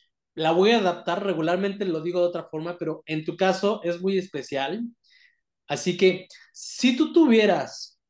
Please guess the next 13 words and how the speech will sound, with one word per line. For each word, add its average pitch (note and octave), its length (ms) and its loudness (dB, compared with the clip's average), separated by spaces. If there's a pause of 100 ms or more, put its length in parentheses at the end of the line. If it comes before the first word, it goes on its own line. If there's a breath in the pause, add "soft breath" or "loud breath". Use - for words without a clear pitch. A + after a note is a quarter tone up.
(120)
estuvieras A3 600 4
en G3 140 6
un C4 160 6
escenario, F3 880 0 (1800)
todos C#4 440 4
los G3 540 0 (160)
focos G#3 580 -2
te - 80 -4
apuntaran D3+ 920 -4
y D#3+ 140 -12
tuvieras G3 760 2
de D3+ 280 0
público E3 840 2